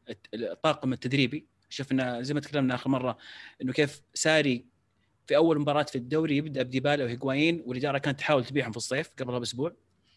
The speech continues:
آه، الإدارة ترفض بيع أمريكان وساري حاطه برا تشكيلة الشامبيونز ليج، فواضح إنه في تخبط من الإدارة غير واضح. تجديد لخضيرة مع الإصابات، تجديد لمتويدي.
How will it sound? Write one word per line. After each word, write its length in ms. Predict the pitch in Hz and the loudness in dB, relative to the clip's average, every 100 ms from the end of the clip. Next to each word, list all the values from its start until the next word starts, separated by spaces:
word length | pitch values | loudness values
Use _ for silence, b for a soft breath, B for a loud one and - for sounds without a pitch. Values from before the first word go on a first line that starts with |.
| b b b b _ | b b b b _
آه، 220 | - 117 117 | -8 -6 -4
الإدارة 440 | 127 165 156 139 | 2 4 6 4
ترفض 420 | - 170 - 127 120 | 4 0 2 -4 0
بيع 380 | 135 120 - | 2 2 0
أمريكان 600 | 123 135 127 139 151 185 - _ - | -2 0 2 2 2 0 -10 _ -12
وساري 840 | 117 117 113 104 104 - 151 147 131 | -8 -6 -6 -8 -10 0 2 2 2
حاطه 300 | 147 139 127 | 0 -2 -2
برا 200 | 135 127 | -2 -2
تشكيلة 300 | - 135 117 | -4 -2 -2
الشامبيونز 480 | - 123 123 110 | -2 -2 -2 -4
ليج، 160 | 135 160 - _ _ - | -4 -6 -16 _ _ -2
فواضح 360 | 135 156 147 | 2 2 4
إنه 320 | 151 143 160 - b b - | 2 4 2 -2 b b -4
في 120 | 160 | -2
تخبط 560 | 160 151 143 170 - _ _ 131 | 0 0 0 -4 -4 _ _ -6
من 80 | |
الإدارة 400 | 123 113 127 147 | -4 0 2 2
غير 180 | 139 143 | 0 0
واضح. 420 | 131 127 160 - _ | 2 -2 -6 -12 _
تجديد 440 | 143 131 147 147 127 | -6 0 2 2 2
لخضيرة 880 | 127 120 110 - 131 139 143 147 | -2 -2 -4 -6 -2 0 2 0
مع 160 | 143 113 | -2 -6
الإصابات، 560 | 120 131 120 143 - - | -4 -2 -2 -4 -8 -14
تجديد 360 | - 135 120 | -10 -10 -4
لمتويدي. 580 | 123 120 143 135 147 | -4 0 2 2 0